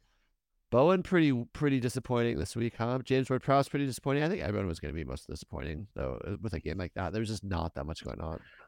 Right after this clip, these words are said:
We just, should we just move on? I think, I think for, I think the only other thing I wanna say is on the Palace side without Eze, I think everyone is downgraded. You know?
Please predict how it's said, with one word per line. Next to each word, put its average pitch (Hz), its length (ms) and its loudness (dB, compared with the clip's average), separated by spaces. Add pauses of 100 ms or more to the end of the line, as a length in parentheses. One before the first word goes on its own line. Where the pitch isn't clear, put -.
(1200)
We 113 100 0
just, - 160 -6
should - 100 -4
we 113 80 2
just 107 100 -6
move 104 160 2
on? 110 240 -2 (1040)
I 123 60 2
think, 143 240 4
I 120 80 4
think 147 160 4
for, 143 180 2 (160)
I 131 80 4
think 165 220 0
the 156 60 6
only 147 180 6
other 127 140 2
thing 120 140 0
I 113 40 2
wanna 113 160 0
say 90 220 0
is 104 140 -4 (480)
on 92 140 -4
the 110 80 -2
Palace 117 400 0
side 127 240 0
without 120 260 0
Eze, 92 260 -4 (460)
I 120 60 -6
think 117 220 -4
everyone 98 480 -4 (220)
is - 100 -10
downgraded. 80 580 -6 (1400)
You 90 100 -6
know? 92 240 -2